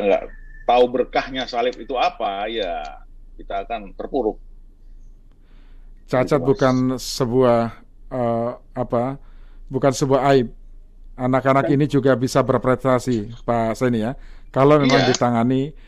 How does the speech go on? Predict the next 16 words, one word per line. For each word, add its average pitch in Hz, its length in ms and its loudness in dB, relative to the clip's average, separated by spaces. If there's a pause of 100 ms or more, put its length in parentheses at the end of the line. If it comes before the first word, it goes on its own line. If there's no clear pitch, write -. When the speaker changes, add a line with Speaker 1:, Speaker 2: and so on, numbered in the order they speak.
(260)
Speaker 2:
eh, 120 240 0
secara 117 720 0
tepat 127 320 0
ya, 104 80 0
Pak 92 160 -4
Seni 95 240 -4
ya. 87 160 -8 (400)
Speaker 1:
Iya, 117 240 6
betul, 82 560 2
Speaker 2:
Ini 127 160 -4
Speaker 1:
betul. 107 80 -2
Speaker 2:
bisa 113 160 0
jadi 107 240 0
inspirasi. 98 480 -4
Pak 123 160 -2
Seni, 170 320 2